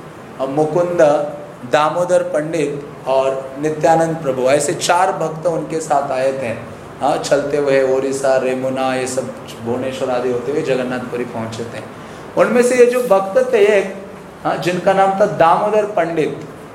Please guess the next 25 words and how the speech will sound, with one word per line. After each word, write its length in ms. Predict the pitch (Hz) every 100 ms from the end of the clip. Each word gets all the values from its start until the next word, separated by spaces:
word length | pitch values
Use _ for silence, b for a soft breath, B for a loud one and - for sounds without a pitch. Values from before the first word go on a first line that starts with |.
| -
हाँ, 160 | 156
ये 140 | 180 214
बहुत 580 | 170 180 226 240 - -
स्ट्रिक्ट 400 | 233 247 - 135
थे। 340 | 117 - - - - - - 196
वो 80 |
चैतन्य 500 | 208 208 202 220 240
महाप्रभु 560 | 247 190 196 - 226 226
की 180 | 226 233
भी 100 | 233
छुट्टी 360 | - - -
नहीं 200 | 202 196
करते 300 | 170 139 156
थे। 360 | 139 113 107 - - - - - -
तो 60 | 208
एक 180 | 233 226
अभी 360 | 196 214 214
चैतन्य 500 | - - 208 208 226
महाप्रभु 480 | 233 190 202 - 226
को 120 | 226
डांटते, 480 | 214 180 175 180 226
वो 140 | 226 220
कहते 360 | 202 190 196
कि, 100 | 226
"अरे, 280 | 214 185 254